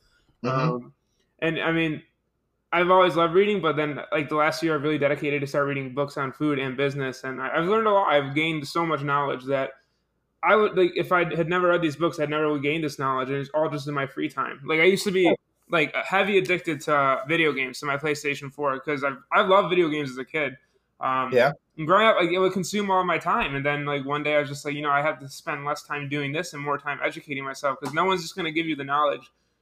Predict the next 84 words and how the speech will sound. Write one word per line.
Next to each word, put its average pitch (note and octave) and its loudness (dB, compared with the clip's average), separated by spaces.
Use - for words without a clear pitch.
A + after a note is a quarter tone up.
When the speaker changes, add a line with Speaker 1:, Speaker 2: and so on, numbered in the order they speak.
Speaker 2:
You D3 -8
know, C3+ -2
you D3 2
have D#3+ -2
to F3 2
actually D#3+ -2
go D#3 2
out D3 4
and, C#3+ -6
like, B2+ -6
search E3 -2
for C#3 -2
it C3 -6
and B2+ -12
find D#3+ 0
it. C3 -4
Like, D3 0
you, F#3+ 0
like, E3 -2
if E3+ 0
I G3 4
never G#3+ 4
reached G3+ 2
out F#3+ 4
to E3+ 0
you, F#3+ 4
you E3+ 6
wouldn't E3+ 0
just D3+ -8
be E3 -2
like, D3 -2
"Yo," D3 2
like, C3 -2
you E3 -2
know E3+ 2
what E3+ 4
I D#3+ 2
mean? D#3+ 0
Like, D#3 2
you E3+ 4
wouldn't E3+ 2
have D3 -4
just D3+ -6
been D#3+ -2
like, C#3 -2
"Hey, D#3 0
here's D3+ -4
all D#3 2
about D#3 2
my D3+ 2
culture D#3 -2
in C#3+ -2
Antigua." D#3 0
I C3+ 4
had, D3 2
I - -6
have D3 -4
to C#3+ -4
ask D3+ 0
you C#3 -4
and C3+ -6
go, C#3 0
like, C3+ -2
ask C#3 -2
people C3+ -8
for C#3 -8
that. B2+ -2
And D3 -4
people G#3 0
are A3 6
usually G#3+ 0
willing G3 0
to E3 -6
give C#3+ 0
you C#3 0
that C#3+ 4
knowledge, C#3 2
just D3 -8
we D#3+ 2
don't E3 0
utilize D#3 4
our C#3 4
resources C#3 -2
enough C3 -6